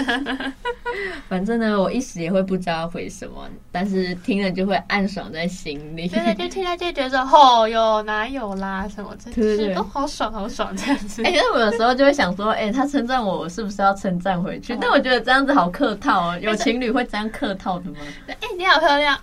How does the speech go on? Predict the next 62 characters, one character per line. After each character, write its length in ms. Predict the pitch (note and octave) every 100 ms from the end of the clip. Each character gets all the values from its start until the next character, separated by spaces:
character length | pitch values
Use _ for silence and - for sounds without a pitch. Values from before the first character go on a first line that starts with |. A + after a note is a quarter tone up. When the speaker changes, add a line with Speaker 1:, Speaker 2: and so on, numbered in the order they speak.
| -
Speaker 1:
”“哦， 160 | F#4+
没 100 | C#4+
有， 160 | F#4+ E4
你 80 | D4
也 160 | E4+
不 140 | A#3 C4+
错， 200 | D4 B3+
不 140 | B3
错， 160 | C#4+ D4
Speaker 2:
对， 100 | F4+
Speaker 1:
不 120 | A4
错。” 80 | E4+
Speaker 2:
你 160 | C#4+ C#4+
长 220 | C#4 A3
得 80 | A3
也 100 | C#4
很 160 | C#4+
好 220 | C#4+ F#3
看， 340 | G3+ - A#3 A#3
你 80 | C#4
心 220 | C#4 C#4+
地 100 | G4
好 160 | G3+
善 220 | C4+ C4 G#3
良 160 | F3
什 100 | F3+
么 80 | E3+
的。 120 | D#3+
哎， 160 | - A#3 C#4 D#5+
有 100 | F#3+
情 160 | F3+ G#3
侣 80 | F#3+
会 80 | G3+
这 100 | F#3+
样 180 | F#3 F#3
吗？ 220 | E3+ F3+ - - -
Speaker 1:
谁 140 | -
会 60 | F#4 G#4+ B4
说， 100 | A4 A4+ A4+
突 60 |
然 200 | F#4 F4
说 140 | F4+ E4 D#4+
：“哎， 120 | G4+ F4+
你 100 | D4+
心 260 | - F#4
地 140 | G4+ G4
好 180 | C#4+ C4+
善 280 | F4+ E4
良 280 | C#4+ A#3+ G#3+
哦”， 160 | A3 G#3+
这 80 | C4+
样 200 | C#4+ C4+ -
子？ 220 | - A3
Speaker 2:
那 80 | D5
可 160 | C5
能 80 | D#4+
就 140 | D4 A#4+
是， 60 | C5 D5+ - -
就 80 | A#4+
是 80 | C5 C5 C5+ C4+
想 180 | C4
说 220 | C#4+ F4+